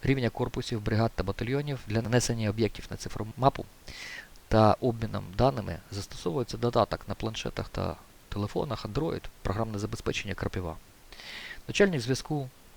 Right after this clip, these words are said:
або комзводу зв'язку отримає межі смуги відповідальності і бажано отримати, е, координати стаціонарних об'єктів, які забезпечуються засобами зв'язку, та шляхи логістики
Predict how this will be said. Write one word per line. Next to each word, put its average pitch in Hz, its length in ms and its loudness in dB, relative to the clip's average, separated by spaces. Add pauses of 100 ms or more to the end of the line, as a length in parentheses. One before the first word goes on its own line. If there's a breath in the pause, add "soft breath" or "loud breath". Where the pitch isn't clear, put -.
(120)
або 117 500 0
комзводу 117 680 -4
зв'язку 107 500 -6 (180)
отримає 156 340 2
межі 110 380 2 (160)
смуги 117 320 -4
відповідальності 104 720 -4
і 110 80 -8 (560 loud breath)
бажано 120 320 4
отримати, 104 600 0 (260)
е, 95 220 0
координати 95 540 -2
стаціонарних 98 680 -4
об'єктів, 170 420 0
які 123 220 -4
забезпечуються 113 720 -4
засобами 107 580 -4
зв'язку, 101 460 -8 (540 loud breath)
та 180 120 6
шляхи 117 380 0
логістики 87 600 -2